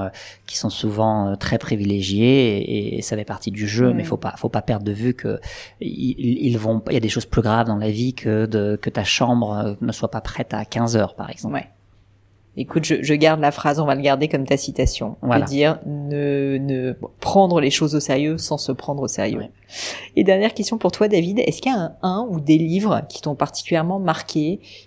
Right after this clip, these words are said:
Speaker 2: qui t'ont peut-être même, euh, un peu transformé, franchement ? La question, tu vois, c'est moins sur juste un bon bouquin et plus sur un livre qui a eu un impact fort sur toi pour te constituer, tu vois, en tant que personne.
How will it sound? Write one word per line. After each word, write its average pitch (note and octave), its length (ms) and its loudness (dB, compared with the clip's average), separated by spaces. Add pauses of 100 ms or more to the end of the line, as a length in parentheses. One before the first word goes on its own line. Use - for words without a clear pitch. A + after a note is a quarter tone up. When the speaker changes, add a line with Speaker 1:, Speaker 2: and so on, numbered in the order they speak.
Speaker 2:
qui - 120 -8
t'ont D#3+ 240 0
peut-être F#3+ 360 0
même, E3+ 360 0
euh, D3+ 200 0
un C3+ 80 0
peu B3+ 140 -4
transformé, D#3+ 680 -2
franchement ? E3 540 -2 (260)
La D#3+ 100 4
question, F#3 400 -4
tu - 120 -10
vois, G3 120 0
c'est F#3 160 -4
moins E3 240 -2
sur E3+ 300 -4
juste D#3 260 -6
un E3 80 2
bon D#3 160 -2
bouquin E3+ 460 0 (380)
et D#3 100 0
plus G3+ 180 -4
sur - 400 0
un F3+ 160 2
livre F#3+ 280 -4
qui - 120 -2
a - 20 4
eu D#3+ 60 2
un D#3 160 -2
impact D#3+ 420 -2
fort E3 300 -2
sur - 200 -6
toi E3 280 2
pour - 160 -10
te D3 180 0
constituer, D#3 560 -2
tu - 80 -6
vois, A#2+ 120 -2
en - 20 -4
tant C3 120 -6
que C3 60 -10
personne. B2+ 400 -6